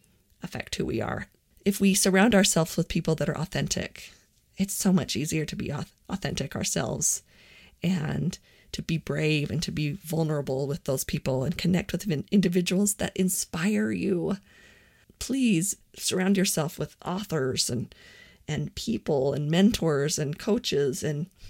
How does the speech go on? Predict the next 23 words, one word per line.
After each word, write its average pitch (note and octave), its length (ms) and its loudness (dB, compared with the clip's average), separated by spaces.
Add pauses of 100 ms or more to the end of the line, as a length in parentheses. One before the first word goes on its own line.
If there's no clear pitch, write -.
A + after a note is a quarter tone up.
speakers E3 760 0
and D3+ 260 0 (580)
wise G3+ 400 0
people F3+ 360 -2
that - 220 -6
inspire D#3 680 -2
you. D3 360 -6 (520)
That's E3 340 -4
the E3 120 -2
best - 360 -4
way D#3 420 -2 (400)
to D#3 420 4 (380)
discover D3 640 -2
your D#3 260 -4
authenticity, B2+ 920 -4 (580)
because G3+ 280 0 (100)
authenticity G3+ 680 -2
is E3+ 240 0
a D#3+ 60 2
dynamic E3 880 0
and E3+ 160 0 (100)
ongoing F3 640 2
journey. - 520 -6